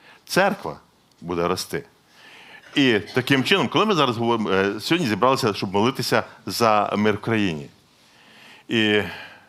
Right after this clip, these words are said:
як церква може впливати на це?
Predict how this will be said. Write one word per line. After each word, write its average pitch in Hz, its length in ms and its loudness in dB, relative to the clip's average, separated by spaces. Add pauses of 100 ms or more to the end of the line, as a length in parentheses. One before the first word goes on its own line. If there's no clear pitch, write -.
(600)
як 127 320 2
церква 135 460 2
може 110 600 0 (340)
впливати 127 840 0
на 90 160 -2
це? 78 300 -8